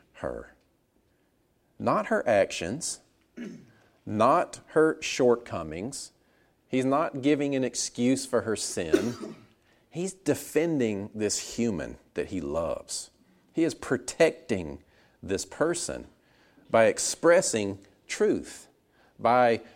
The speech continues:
giving logic the way that he sees how humans should be treating each other. And when God's logic is infused into the situation, the result is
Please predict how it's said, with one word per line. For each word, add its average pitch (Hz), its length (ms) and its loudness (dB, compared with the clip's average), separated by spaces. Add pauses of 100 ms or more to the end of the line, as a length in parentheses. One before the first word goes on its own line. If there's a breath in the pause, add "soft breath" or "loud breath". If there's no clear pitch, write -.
(280 soft breath)
giving 190 580 6 (380)
logic 120 800 2
the 113 80 4
way 139 300 6
that 127 140 2
he 214 300 0
sees 180 500 0
how 143 200 0
humans 139 560 2
should 120 240 -2
be 104 140 -2
treating 170 480 -2
each 80 200 -6
other. 80 380 -4 (1200)
And 127 200 2
when 120 220 4
God's 143 420 0
logic 123 560 2
is 107 160 0
infused 127 560 -2
into 110 200 -2
the 95 100 -4
situation, 92 920 -2 (1500)
the 120 120 6
result 117 580 6
is 98 380 2